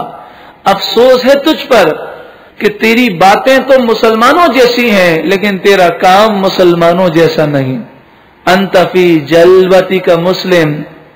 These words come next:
أَمَّا فِي خَلْوَتِكَ فَلَا،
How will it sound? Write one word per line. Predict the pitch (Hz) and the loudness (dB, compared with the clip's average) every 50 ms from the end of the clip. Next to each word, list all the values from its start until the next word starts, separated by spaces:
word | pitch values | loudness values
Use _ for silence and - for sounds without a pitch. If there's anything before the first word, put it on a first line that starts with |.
| _ _ _ _ _ - | _ _ _ _ _ -2
أَمَّا | 190 196 190 190 180 175 170 165 - | -2 0 0 0 0 0 0 0 0
فِي | 175 170 165 156 - - | 0 2 2 0 -2 -2
خَلْوَتِكَ | 175 175 185 190 190 190 175 180 175 165 - 175 170 - 175 160 156 | 0 2 2 4 4 2 2 2 0 0 0 -4 -4 -4 -4 -4 -2
فَلَا، | - 165 160 165 175 175 170 | -2 0 2 2 2 2 2